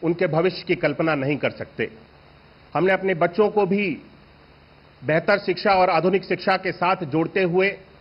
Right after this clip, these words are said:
हमारे जितने भी परिषदीय विद्यालय हैं, लगभग दो लाख नौ हजार आठ सौ तिरसठ हम सब लोगों ने हर एक विद्यालय को दो दो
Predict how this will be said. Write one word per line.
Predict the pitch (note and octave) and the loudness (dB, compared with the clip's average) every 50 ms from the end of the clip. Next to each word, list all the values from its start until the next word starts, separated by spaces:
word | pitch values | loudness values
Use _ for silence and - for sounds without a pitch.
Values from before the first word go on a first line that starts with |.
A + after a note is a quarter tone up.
| - - - - - - - | -20 -20 -20 -20 -20 -10 -4
हमारे | D3+ D#3+ F3 F#3 F#3 | 0 2 4 4 4
जितने | E3+ D#3 F3+ F3 G3 G#3 G#3 | 4 2 0 0 2 2 2
भी | F#3 F#3+ C#3+ A#2 - - - - - - - - - _ _ - - _ - - - - - - _ _ _ _ _ - | 2 0 -2 -2 -6 -14 -20 -20 -20 -20 -20 -20 -20 _ _ -20 -20 _ -20 -20 -20 -20 -20 -20 _ _ _ _ _ -4
परिषदीय | - D#3+ E3+ E3+ G3 F#3+ G3+ G3 | -2 -2 -2 -2 -2 0 0 0
विद्यालय | E3+ F3 D3+ D3 F3 E3+ F3 F#3 F#3+ | 0 0 0 2 2 2 4 2 2
हैं, | F3+ F3+ G3 G3 | 2 0 0 2
लगभग | F#3 F3 E3 D#3+ F#3 F3+ D#3+ A#2+ - - - - - - - | 0 0 2 4 2 2 2 0 -8 -16 -20 -20 -20 -20 -10
दो | B2 B2+ F#3 G3+ G#3 | 0 2 4 6 6
लाख | F#3+ F#3 F#3 G3 F#3+ F#3+ E3 | 6 6 4 4 2 2 0
नौ | D#3 E3 F#3 G3+ | 2 4 4 4
हजार | F#3 F3 E3 E3+ F3+ F#3 F3+ E3 D#3+ E3 F#3 F3+ F3+ - - - | 4 2 2 2 2 2 2 2 2 2 2 0 -2 -6 -8 -2
आठ | D3+ D#3 F#3 F#3 | 0 0 0 0
सौ | - - G3 | -2 -6 -6
तिरसठ | F3+ - E3 E3+ E3+ - G#3+ E3+ - - - - - - - - - _ - - - _ _ - - | -4 -4 -4 -4 -2 0 0 -2 -2 -4 -14 -20 -20 -20 -20 -20 -20 _ -20 -20 -20 _ _ -8 -4
हम | D#3+ F3+ | -4 -4
सब | F3 F#3 F3 | -2 -2 -2
लोगों | E3+ F3 F3+ F3 F#3+ G3 | 0 0 0 0 0 0
ने | F#3+ | 0
हर | D#3+ F#3 F#3 | 0 0 -2
एक | F#3 D#3 | -2 -2
विद्यालय | D#3 D#3+ D3 D3 E3 E3+ E3+ F#3 F#3+ | -4 -6 -2 0 0 2 2 0 -2
को | F#3 - F#3+ F3+ | -2 -2 -2 -2
दो | C#3+ D3+ E3+ F3+ | 0 0 0 2
दो | F3 F#3+ | 4 2